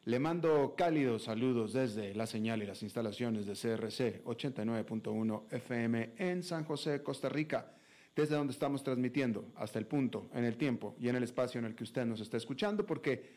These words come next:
estamos en diferentes plataformas, diferen-, llegando a usted en diferentes vías, por ejemplo,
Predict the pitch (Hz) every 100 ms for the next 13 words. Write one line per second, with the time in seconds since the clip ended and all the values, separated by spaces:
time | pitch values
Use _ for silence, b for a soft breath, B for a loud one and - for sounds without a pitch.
0 | B B - 139 131 120 120 120 120 120
1 | 113 120 170 131 156 185 - 113 107 113
2 | 120 117 127 131 127 - - 165 151 131
3 | 131 131 131 131 117 156 165 147 - -
4 | 117 131 143 139